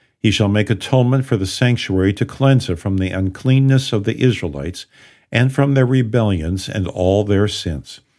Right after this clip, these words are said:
In this way he shall make atonement for himself and his household, as well as for the entire assembly of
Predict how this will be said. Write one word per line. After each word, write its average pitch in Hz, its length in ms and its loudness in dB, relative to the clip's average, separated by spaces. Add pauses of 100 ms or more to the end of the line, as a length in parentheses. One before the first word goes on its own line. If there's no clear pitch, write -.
(340)
In 110 160 4
this 143 300 0
way 90 160 0
he 98 160 0
shall 101 180 -2
make 104 240 0
atonement 120 500 0
for 82 200 -4
himself 87 560 -2
and 90 200 -2
his 104 220 -2
household, 117 640 -2 (400)
as 98 180 2
well 113 340 2
as 123 140 0
for 107 240 0
the 101 140 0
entire 107 540 0
assembly 92 640 -2
of 95 200 -4